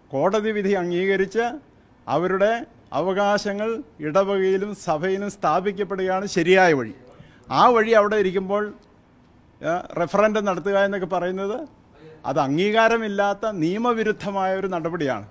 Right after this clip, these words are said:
കോടതി ഈ വിധി മാത്രമല്ല മലങ്കര സഭയിലെ വിധിയെ സംബന്ധിച്ചിടത്തോളം നൽകിയത്, നേരെ മറിച്ച് ഈ വിധി പ്രകാരമല്ലാതെ ഈ പ്രശ്നം പരിഹരിക്കുവാൻ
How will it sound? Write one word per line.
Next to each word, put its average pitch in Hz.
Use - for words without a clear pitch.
കോടതി 233
ഈ 185
വിധി 185
മാത്രമല്ല 190
മലങ്കര 190
സഭയിലെ 196
വിധിയെ 185
സംബന്ധിച്ചിടത്തോളം 185
നൽകിയത്, 170
നേരെ 185
മറിച്ച് 208
ഈ 247
വിധി 196
പ്രകാരമല്ലാതെ 208
ഈ 202
പ്രശ്നം 196
പരിഹരിക്കുവാൻ 208